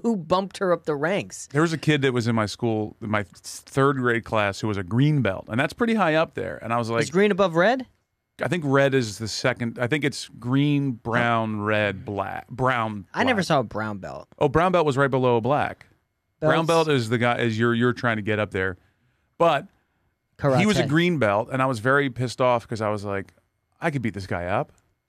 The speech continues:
Speaker 2: You know, I was in
Speaker 1: Could you,
Speaker 2: third
Speaker 1: though?
Speaker 2: grade. Who knows? He had a rat tail, a really long rat tail that I was very
Speaker 1: Uh,
Speaker 2: jealous
Speaker 1: there's
Speaker 2: of.
Speaker 1: always one rat tail in every elementary school,
Speaker 2: Oh, I loved it.
Speaker 1: especially in the nineties.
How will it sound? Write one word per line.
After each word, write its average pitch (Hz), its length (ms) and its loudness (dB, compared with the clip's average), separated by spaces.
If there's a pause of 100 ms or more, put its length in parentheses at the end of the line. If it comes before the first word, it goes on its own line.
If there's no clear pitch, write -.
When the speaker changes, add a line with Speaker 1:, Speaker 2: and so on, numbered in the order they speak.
(160)
Speaker 2:
You - 40 -10
know, 175 40 -2
I 160 40 0
was 123 80 -2
in - 40 0
Speaker 1:
Could 147 100 2
you, 180 60 2
Speaker 2:
third 226 140 2
Speaker 1:
though? 262 40 0
Speaker 2:
grade. 123 240 2 (140)
Who 208 140 4
knows? - 440 -2
He 175 120 0
had 170 100 4
a 151 40 0
rat 127 260 0
tail, 95 260 -4
a 107 60 -2
really 147 200 4
long 131 200 2
rat 107 200 2
tail 104 140 -2
that 95 100 -4
I 92 40 0
was 92 100 -4
very 98 160 -2
Speaker 1:
Uh, 92 40 -6
Speaker 2:
jealous 92 340 0
Speaker 1:
there's 156 140 2
Speaker 2:
of. - 20 4
Speaker 1:
always 202 180 2
one 139 260 0
rat 120 260 -2
tail 110 280 -4
in 107 100 -4
every 107 220 -4
elementary 101 460 -6
school, 101 140 -2
Speaker 2:
Oh, - 20 0
I 90 80 -2
loved 98 240 0
it. - 20 -12
Speaker 1:
especially 202 260 0
in 160 60 2
the 123 60 0
nineties. 110 580 -2